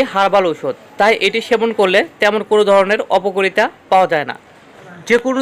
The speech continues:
ধরনের ঔষধ অবশ্যই ডাক্তারের পরামর্শ অনুযায়ী সেবন করতে হবে, কেননা কোনো ওষুধই ডাক্তারের পরামর্শ ছাড়া সেবন করা উচিত নয়। আমার এই ভিডিওটি শুধু আপনাদের বোঝানোর সুবিধার্থে, কিন্তু ডাক্তারের পরামর্শ নেওয়া আবশ্যক।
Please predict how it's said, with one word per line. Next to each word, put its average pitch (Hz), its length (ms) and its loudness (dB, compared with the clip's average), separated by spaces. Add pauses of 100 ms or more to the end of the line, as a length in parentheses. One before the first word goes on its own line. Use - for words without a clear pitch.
ধরনের 202 380 2
ঔষধ 190 260 -4 (200)
অবশ্যই 208 420 0
ডাক্তারের 196 380 -2
পরামর্শ 202 340 0 (140)
অনুযায়ী 175 260 2 (120)
সেবন 185 300 -2
করতে 151 220 -2
হবে, 120 160 -2 (300)
কেননা 185 280 2 (240)
কোনো 233 140 4 (180)
ওষুধই 240 380 0
ডাক্তারের 226 380 0
পরামর্শ 220 320 0 (120)
ছাড়া 175 180 0 (520)
সেবন 226 240 0 (100)
করা 214 220 4
উচিত 151 240 -8
নয়। 120 160 0 (520)
আমার 220 220 2
এই 233 120 -6
ভিডিওটি 185 360 -2 (180)
শুধু 202 180 0 (120)
আপনাদের 202 280 0 (120)
বোঝানোর 202 380 0
সুবিধার্থে, 170 500 0 (460)
কিন্তু 202 180 -2 (120)
ডাক্তারের 214 440 0
পরামর্শ 208 320 0 (120)
নেওয়া 165 160 2 (300)
আবশ্যক। 165 400 0